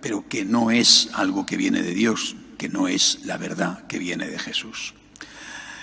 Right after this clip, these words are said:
Yo creo que estas dos cosas hoy, repito, podemos pedírselas a nuestro ángel. "Ayúdame a confiar en Dios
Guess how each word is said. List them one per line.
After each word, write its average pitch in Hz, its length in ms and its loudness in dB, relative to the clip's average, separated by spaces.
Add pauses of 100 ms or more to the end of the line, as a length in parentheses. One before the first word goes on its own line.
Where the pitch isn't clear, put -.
(240)
Yo 156 120 0
creo 156 120 4
que - 60 -2
estas 135 240 2
dos 127 160 -2
cosas 131 500 0 (280)
hoy, 123 360 2 (480)
repito, - 440 -6
podemos 104 420 0
pedírselas - 720 -2
a - 80 -4
nuestro - 360 -4
ángel. - 380 -8 (760)
"Ayúdame 127 640 2
a 90 100 -4
confiar 98 400 -2
en 90 120 0
Dios - 440 0